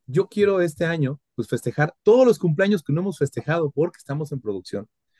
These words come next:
porque somos un departamento que nunca para, inclusive hasta los fines de semana. Y muchas veces, pues, como somos hasta cierto, o sea, somos hombres,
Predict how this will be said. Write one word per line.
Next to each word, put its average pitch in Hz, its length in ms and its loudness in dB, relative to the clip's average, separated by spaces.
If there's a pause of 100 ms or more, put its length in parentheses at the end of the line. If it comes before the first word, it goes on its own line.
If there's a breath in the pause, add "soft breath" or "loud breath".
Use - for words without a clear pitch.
(300)
porque 147 280 4
somos 151 280 -2
un 170 60 -6
departamento 127 540 -6
que 110 100 -6
nunca 110 260 -4
para, 117 260 -2
inclusive 101 360 -4
hasta 110 120 -8
los 98 120 -12
fines 117 200 -6
de 92 60 -16
semana. 110 320 -10 (560)
Y 139 60 4
muchas 220 300 2
veces, 220 420 2
pues, 143 140 2
como 131 220 0
somos 214 340 0
hasta 143 220 -8
cierto, 185 340 -4
o 135 80 -14
sea, 123 120 -4
somos 185 280 -6
hombres, 175 380 0